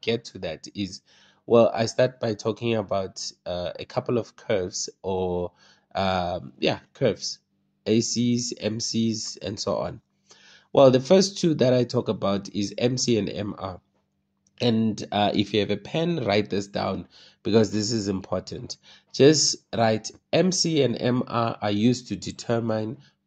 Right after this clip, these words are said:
profit maximization. And profit is maximized at a point where M C intersects M R." The next two curves I'm going to talk about is A R and A C.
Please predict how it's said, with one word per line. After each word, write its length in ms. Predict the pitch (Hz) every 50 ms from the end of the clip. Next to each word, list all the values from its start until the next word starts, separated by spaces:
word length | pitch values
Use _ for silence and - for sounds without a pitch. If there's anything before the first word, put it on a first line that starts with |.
| _
profit 420 | - - - 135 131 135 127 123 -
maximization. 1080 | 104 101 95 95 - - 85 92 92 92 92 85 87 90 92 - - - - 120 120 _ _ - - - - _ _ -
And 160 | 117 120 101
profit 380 | - - 156 151 151 165 151 -
is 140 | 135 117 127
maximized 680 | 110 113 113 110 - - 110 107 107 110 110 104 - -
at 140 | - 98 104
a 60 | 104
point 440 | - - - 123 123 123 117 - -
where 200 | 107 104 95 -
M 220 | - 107 107 107
C 320 | 104 - - 107 92 58 -
intersects 560 | 101 95 - 104 95 - - 95 90 - - - -
M 180 | - 90 80 - -
R." 220 | - 95 - - - _ _ _ _ _ _ _ - - - _ _ _ _ -
The 100 | 120 117
next 340 | 131 160 196 196 - - -
two 140 | 170 143
curves 320 | 147 - 151 135 120 123 127
I'm 180 | 123 101 101
going 240 | 98 104 110 110 110
to 100 | 104 -
talk 140 | - - 104
about 280 | 104 101 95 92 90 -
is 160 | 90 85 - - -
A 180 | 117 127 123
R 300 | - - 98 107 110 - -
and 200 | - 92 95 - -
A 140 | - 92
C. 380 | 90 - - - - - - -